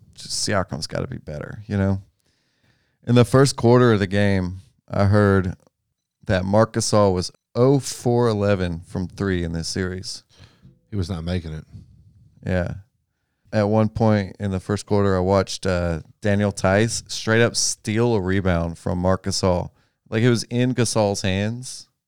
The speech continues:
Speaker 1: and Theis, like, hustled over and took the, just took the ball away, just slapped it out of Gasol's hands. It's just out hustling him, really. This was the series that I anticipated them be-, being the most interesting of the second round. I think it turned out to be that way.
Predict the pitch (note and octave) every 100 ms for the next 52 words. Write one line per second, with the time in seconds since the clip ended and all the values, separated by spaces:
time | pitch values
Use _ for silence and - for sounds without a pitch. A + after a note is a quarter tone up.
0 | _ _ _ _ _ G2+ - G#2+ G#2 G2
1 | F#2 - - G#2+ - G#2 F#2+ G2+ G#2+ A2
2 | G#2 F2+ - G#2 - - G#2 - - C3
3 | B2 A#2 F#2+ G2 F#2 F2+ F2 F2+ - -
4 | G2+ G2+ G#2 F#2+ F2+ F2 E2+ G2 F2+ F2
5 | F2+ G2 - _ _ - E3 - G2 -
6 | G#2 A#2 F#2+ E2+ F2+ - - _ _ _
7 | _ _ - F#2+ F#2 - G2 _ _ _
8 | _ _ _ _ _ A#2 B2 C#3 C3 C#3
9 | - B2+ B2 A#2+ A2+ G#2 G2+ G#2 A2 -
10 | G2+ G2 G#2 G2+ F#2 G2 - _ G#2 G2
11 | G2 F2+ F2+ E2 - - _ - G2+ -
12 | A2 - A2 A2 G#2+ - A2+ - - A#2
13 | A#2+ A#2 A2 _ _ _ - G#2+ - A2
14 | G2+ A2 F#2 F2 F#2 F2+ F2+ F#2 G2 A2
15 | A#2